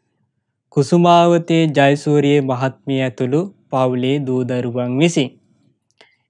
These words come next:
ඉතින් ඒ අයගේ ප්‍රධාන අරමුණ වශයෙන් සඳහන් කරා ආර් එම් සේනාරත්න මහත්මයාගේ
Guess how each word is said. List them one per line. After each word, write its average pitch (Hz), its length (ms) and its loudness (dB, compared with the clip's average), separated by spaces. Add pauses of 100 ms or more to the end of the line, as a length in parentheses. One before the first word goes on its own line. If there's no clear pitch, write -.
ඉතින් 175 320 2
ඒ 160 220 6
අයගේ 165 400 2
ප්‍රධාන 151 640 2 (100)
අරමුණ 156 440 0
වශයෙන් 135 440 -4
සඳහන් 131 500 -10
කරා 135 360 2 (1000)
ආර් 143 300 4
එම් 143 180 0
සේනාරත්න 135 720 0
මහත්මයාගේ 131 840 -4